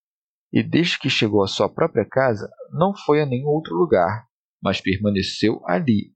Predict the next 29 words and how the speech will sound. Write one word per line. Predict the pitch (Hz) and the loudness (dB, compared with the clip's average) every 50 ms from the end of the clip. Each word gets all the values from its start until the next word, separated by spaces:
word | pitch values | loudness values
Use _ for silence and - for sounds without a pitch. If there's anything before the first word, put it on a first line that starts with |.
| _ | _
até | - 98 - - _ 104 117 127 | -6 -6 -6 -2 _ 0 0 0
que | - | -2
chegasse | - - 135 110 104 107 101 104 - - 113 | -2 0 0 2 2 2 2 2 0 0 2
a | 101 90 | 2 4
hora | 90 95 101 110 - | 4 4 4 2 0
do | - 147 - | 0 -4 -4
parto, | - - 90 87 90 92 98 - _ _ _ _ _ _ _ _ _ _ _ - | -2 0 2 2 2 0 -4 -10 _ _ _ _ _ _ _ _ _ _ _ -2
e | - 160 180 | 2 4 4
ali | 160 110 98 113 120 120 123 - _ _ _ | 4 4 4 4 4 4 2 -2 _ _ _
o | 135 131 117 110 | 0 2 4 4
anjo | 117 127 123 117 | 2 2 0 -2
dissipou | 110 131 131 - - 113 - - 104 107 117 - - _ _ | -2 -4 -4 -4 -4 -4 0 2 2 2 2 0 -6 _ _
a | - 170 165 | -2 -2 -2
dúvida | 131 117 110 110 110 113 110 104 110 107 | 0 0 -2 -2 0 0 2 2 2 2
de | - | 0
São | - - - 107 107 107 | -4 -2 0 0 0 0
José. | 104 120 127 120 117 92 85 85 87 - - _ _ _ _ _ _ _ _ _ _ _ _ _ _ _ _ _ _ | 0 -4 -4 0 2 2 2 2 0 -4 -8 _ _ _ _ _ _ _ _ _ _ _ _ _ _ _ _ _ _
Chegamos | - - - - 147 135 90 104 113 123 120 117 107 | -8 -4 0 0 0 0 0 -2 -2 -2 -2 -2 -2
ao | 110 101 - | -2 -2 -2
fim | - _ - 104 113 | -4 _ -4 -4 -2
de | 113 107 98 | -2 -2 -2
mais | 98 107 127 139 135 | -2 -2 -2 -2 -2
um | 139 127 | -4 -4
dia | 107 98 110 113 | -2 0 0 -2
de | 101 | -2
comentários | - - 104 104 98 90 - - 85 90 98 104 107 101 | -4 -4 -2 -2 -2 -2 -2 -2 0 0 0 0 -2 -4
da | 104 104 | -6 -4
Catena | - - - - - 104 113 120 123 | -4 -4 -6 -4 -6 -6 -4 -2 0
Áurea. | 110 87 80 80 82 - - | 0 -2 -2 -4 -6 -10 -16